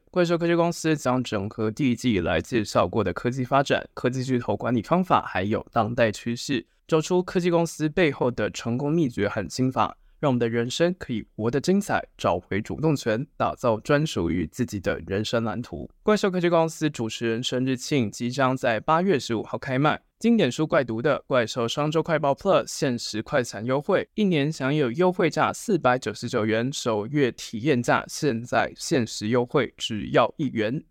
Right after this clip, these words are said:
一个月掌握两本科技和人生的关键思考，接受怪兽商周快报的独家升级内容，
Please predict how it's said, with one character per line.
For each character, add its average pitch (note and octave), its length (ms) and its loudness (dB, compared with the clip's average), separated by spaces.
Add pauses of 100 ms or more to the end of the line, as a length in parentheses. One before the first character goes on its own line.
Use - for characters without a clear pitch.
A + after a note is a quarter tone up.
一 G3 100 2
个 G3+ 80 2
月 G#3 180 2
掌 B2 240 0
握 D3+ 200 2
两 C3+ 240 2
本 B2+ 180 0
科 F3+ 240 0
技 F3 340 -2
和 A#2 280 -4
人 A2+ 200 -2
生 C3 240 0
的 A#2+ 200 0
关 A#2+ 200 -2
键 B2 220 0
思 B2+ 180 -6
考， - 320 -6
接 C3+ 200 0
受 B2 240 -2
怪 C#3+ 200 4
兽 B2 240 0
商 B2+ 220 -2
周 B2+ 100 0
快 B2+ 220 -2
报 A#2 180 2
的 G#2+ 260 0
独 C3 140 -2
家 D3+ 200 2
升 D3+ 280 0
级 A#2+ 220 -6
内 C3 220 0
容， A2+ 260 -4